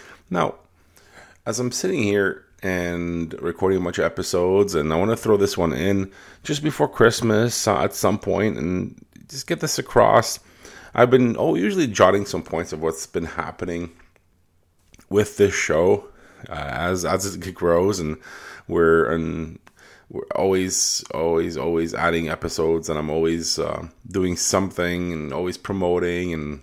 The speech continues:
always recording, and it's, it, it's a, it's a lifestyle as a podcaster. For, for, for my fellow podcasters that listen to the show, know it's a lifestyle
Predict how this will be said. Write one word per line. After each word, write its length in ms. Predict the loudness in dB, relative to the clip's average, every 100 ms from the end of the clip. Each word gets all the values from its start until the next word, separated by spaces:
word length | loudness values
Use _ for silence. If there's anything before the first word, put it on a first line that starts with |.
| -14
always 460 | -8 -6 -4 -4 -6
recording, 760 | -8 0 2 2 0 -2 -4 -6
and 180 | -8 -12 -20 -20 -8
it's, 320 | -2 -2 -2
it, 200 | -2 -2
it's 200 | 0 0
a, 220 | 0 0 -2
it's 160 | -2
a 60 | 0
lifestyle 520 | 0 0 -2 -2 -2
as 120 | -4
a 20 |
podcaster. 640 | -2 -2 0 0 0 0 -8
For, 300 | -10 -16 -12
for, 240 | -4 -4 -6 -6
for 160 | -2
my 160 | 2 2
fellow 260 | 6 4 4
podcasters 640 | 0 0 0 0 -2 -4
that 80 | -2
listen 240 | -2 -4
to 80 | -8
the 80 | -8
show, 340 | -2 -2 -2 -8 -20 -12 0
know 260 | 4 4
it's 140 | 4 2
a 60 |
lifestyle 720 | 0 0 -2 -2 -2 -4 -8